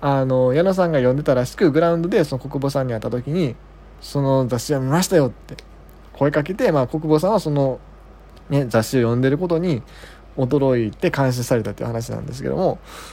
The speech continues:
まあ、その雑誌も、その矢野さんの対談相手も、まあ、あのー、矢野さんが傾倒されてる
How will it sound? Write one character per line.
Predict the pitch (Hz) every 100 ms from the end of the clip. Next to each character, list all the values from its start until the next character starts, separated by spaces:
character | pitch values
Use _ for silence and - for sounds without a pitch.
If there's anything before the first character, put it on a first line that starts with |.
| -
ま | 156
あ、 | 123
そ | 175
の | 180
雑 | 151 -
誌 | - - 135
も、 | 147 220
そ | 156 160
の | 156 151
矢 | 151
野 | 160
さ | 151
ん |
の | 147
対 | 170 160
談 | 156 156
相 | 160
手 | 151
も、 | 123 147 - - - -
ま | 143 127 - - -
あ、 | 127
あ | 117
の | 117 117 117 117 113
ー、 |
矢 | 139
野 | 139
さ | 139
ん |
が | 135
傾 | 127 147
倒 | 143 135 131
さ | 127
れ | 131
て | 131
る | 190 127